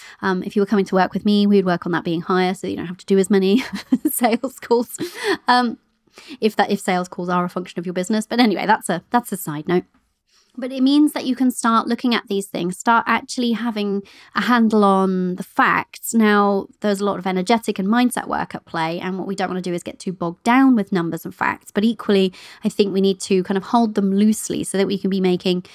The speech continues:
smart business owner decisions. And it also means that it, they're there for those times when we're letting our feelings want to jump in and take the reins. Now,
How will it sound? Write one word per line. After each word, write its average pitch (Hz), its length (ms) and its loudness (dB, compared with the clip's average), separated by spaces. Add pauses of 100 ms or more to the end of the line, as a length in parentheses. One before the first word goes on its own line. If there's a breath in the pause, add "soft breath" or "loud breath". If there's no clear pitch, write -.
(160 loud breath)
smart 349 320 0
business 269 300 4
owner 208 180 4
decisions. 185 640 0
And 254 120 4
it 277 80 2
also 294 300 4
means 269 280 4
that 254 220 2 (520 soft breath)
it, 240 200 -2
they're 247 220 4
there 254 300 2
for 269 160 -2
those 240 260 0
times 220 400 -2
when 214 160 2
we're 202 400 0
letting 220 300 0
our 202 160 4
feelings 202 960 0
want 196 220 -4
to 196 160 -6
jump 185 300 0
in 185 300 0
and 180 360 -4
take - 240 -6
the 185 100 -6
reins. 175 340 -2
Now, 185 220 2